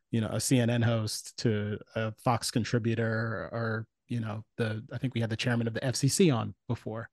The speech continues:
um, as well as some presidential candidates. So, you know, it, it's all over the map. It is not a libertarian podcast, though it does over-index for libertarians. Um, eh,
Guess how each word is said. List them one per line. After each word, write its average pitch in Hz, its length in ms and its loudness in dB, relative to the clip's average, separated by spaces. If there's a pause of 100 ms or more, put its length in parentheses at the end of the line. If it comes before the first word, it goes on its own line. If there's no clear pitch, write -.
(460)
um, 107 180 -4
as 107 100 -8
well 113 120 0
as 107 100 -2
some 113 260 -2
presidential 131 440 4
candidates. 113 540 -6
So, 117 360 4 (440)
you 143 80 10
know, 127 100 8
it, 135 260 2
it's - 340 4
all 147 220 8
over 123 240 4
the 113 100 2
map. 110 380 -2 (100)
It 123 100 0
is 113 120 4
not 127 240 6
a 120 160 4 (320)
libertarian 120 960 2
podcast, 113 640 -4
though 110 140 -2
it 101 60 -6
does 107 260 -4
over-index 117 640 -2
for 117 100 -6
libertarians. 107 920 -4 (420)
Um, 110 300 -2 (320)
eh, 120 160 -4